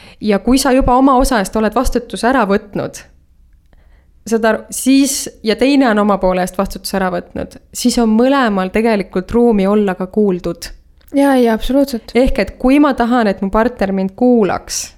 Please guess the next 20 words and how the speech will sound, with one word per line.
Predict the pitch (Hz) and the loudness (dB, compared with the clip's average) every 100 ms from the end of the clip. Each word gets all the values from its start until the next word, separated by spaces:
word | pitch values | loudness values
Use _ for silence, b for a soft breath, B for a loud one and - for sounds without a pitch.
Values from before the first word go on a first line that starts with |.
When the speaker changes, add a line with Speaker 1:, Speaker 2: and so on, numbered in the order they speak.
| - | -6
Speaker 2:
Mhm. | 233 208 | -2 0
Speaker 1:
ja | 208 | 2
mind | 208 208 | 2 2
mõistaks, | 233 254 240 - - - - - | 2 2 0 -4 -6 -10 -20 -12
siis | - 220 | -6 -2
Speaker 2:
Mhm. | |
Speaker 1:
paradoksaalsel | 240 254 240 - 269 262 214 185 | 0 -2 -4 -2 0 0 -2 0
kombel | 214 220 185 | 0 2 0
ma | 190 214 | 0 0
ei | 220 | 0
saa | 254 240 | 0 0
seda | 208 185 190 | -2 -4 -2
läbi | 208 202 | -2 -2
selle, | 208 214 196 185 | -2 0 0 -2
et | 180 | -2
ma | 196 190 | -2 0
teen | 208 208 | 0 2
oma | 220 190 | 2 0
poolt | 196 185 - | 0 -2 -2
selgeks, | 269 277 233 - - | 0 0 0 -4 -12